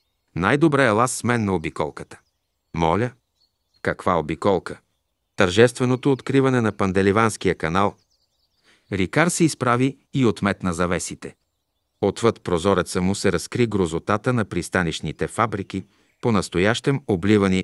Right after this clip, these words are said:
от пороен дъжд. Бурята се простираше и отвъд, към Адморието. Рикар повдигна вежда при вида на дъжда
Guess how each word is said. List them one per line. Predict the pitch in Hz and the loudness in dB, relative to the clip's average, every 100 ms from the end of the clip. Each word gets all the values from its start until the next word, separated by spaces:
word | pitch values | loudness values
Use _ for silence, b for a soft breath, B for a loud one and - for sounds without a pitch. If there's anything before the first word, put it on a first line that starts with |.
| - | -2
от | 113 98 | -6 -4
пороен | 92 85 85 78 69 | -2 0 2 0 -4
дъжд. | 82 - - - _ _ _ _ _ _ | -6 -6 -12 -20 _ _ _ _ _ _
Бурята | 80 95 101 95 104 | -4 2 4 4 0
се | 98 - | 0 -2
простираше | - 104 - 87 - 87 | -2 -4 -2 -2 -2 -4
и | 87 | -4
отвъд, | 82 - 127 - - b b b | -4 -2 -6 -6 -20 b b b
към | - 78 | -4 -2
Адморието. | 71 78 71 - - - _ _ _ _ _ _ | -2 -4 -6 -8 -16 -20 _ _ _ _ _ _
Рикар | 113 113 135 139 | -2 0 2 0
повдигна | - 76 82 104 85 | -2 -2 0 0 0
вежда | 76 87 80 82 | 0 0 -2 -4
при | 92 | -4
вида | 82 85 113 | -4 -2 0
на | 110 82 | 0 0
дъжда | 80 78 110 | -4 -2 -2